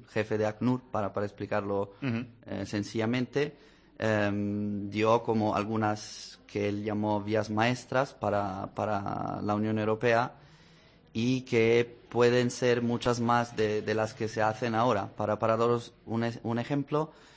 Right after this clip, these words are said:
Speaker 1: se, mm, empezó este programa que se llama de reubicación,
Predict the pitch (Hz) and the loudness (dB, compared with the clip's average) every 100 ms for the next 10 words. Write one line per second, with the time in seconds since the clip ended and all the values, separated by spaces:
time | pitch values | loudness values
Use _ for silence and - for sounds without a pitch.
0 | - _ - - 113 110 110 107 107 107 | -20 _ -6 0 2 4 4 2 0 -2
1 | 107 107 110 - - 107 92 - 110 117 | -2 -4 -6 -10 -12 -10 -8 -4 -2 0
2 | 127 123 127 123 123 127 117 107 110 110 | 0 0 -2 -2 0 2 2 -2 -4 -4
3 | 117 110 110 110 107 110 110 107 104 131 | -2 -2 0 0 2 0 -2 -4 -2 -2
4 | 151 | -2